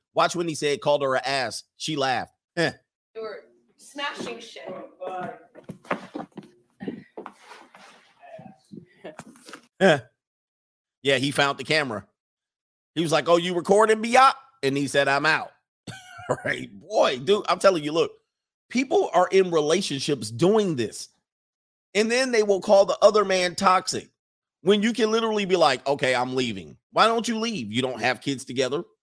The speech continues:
Speaker 1: Just bounce. <laughs> Okay? Just bounce. Why you gotta go through all of this? Well, she has to prove a case. She has to be the victim. She can't just leave or leave the relationship. "Ah, I didn't leave.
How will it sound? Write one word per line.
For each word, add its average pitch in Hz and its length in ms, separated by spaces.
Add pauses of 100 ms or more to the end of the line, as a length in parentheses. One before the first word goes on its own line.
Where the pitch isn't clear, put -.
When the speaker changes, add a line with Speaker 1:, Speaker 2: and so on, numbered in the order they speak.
(120)
Speaker 1:
Just 226 180
bounce. - 560
<laughs> - 40 (1200)
Okay? - 360 (800)
Just 220 240
bounce. 220 400 (100)
Why 196 160
you 247 140
gotta 220 180
go 208 140
through 208 240
all 190 220
of 180 40
this? - 280 (100)
Well, 139 340
she 139 220
has 123 180
to 127 100
prove 120 240
a 101 60
case. 101 400
She - 140
has 127 160
to 135 100
be 127 140
the 117 100
victim. 117 480 (220)
She 175 120
can't 196 300
just 147 160
leave 131 420 (240)
or 131 160
leave 143 200
the 131 100
relationship. 127 500
"Ah, 180 300
I 175 60
didn't 151 160
leave. 147 160